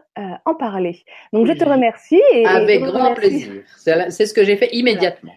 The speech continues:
Speaker 1: Voilà, donc, euh, euh, je remplace, c'est avec plaisir que nous mettrons, euh, en place, euh, ces, euh, ces ateliers. Voilà.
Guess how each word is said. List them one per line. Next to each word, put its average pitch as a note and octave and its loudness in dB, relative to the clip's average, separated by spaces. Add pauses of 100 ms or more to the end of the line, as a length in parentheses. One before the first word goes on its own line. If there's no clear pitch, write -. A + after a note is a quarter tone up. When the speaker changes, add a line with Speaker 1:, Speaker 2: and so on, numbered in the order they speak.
(1120)
Speaker 1:
Voilà, B3+ 2
donc, D4 2
euh, A#3 -2
euh, B3 -4
je A#3+ -2
remplace, E4 -2 (100)
c'est D4+ -6
avec B3 -4 (100)
plaisir D4 -2
que C#4 -8
nous B3 -2
mettrons, A#3+ -6
euh, G3+ -8
en G#3 -10
place, F#3+ -8 (120)
euh, E3+ -12
ces, G#3 -4
euh, D#3+ -8 (180)
ces F#3+ -6
ateliers. - -10 (100)
Voilà. D#3+ -14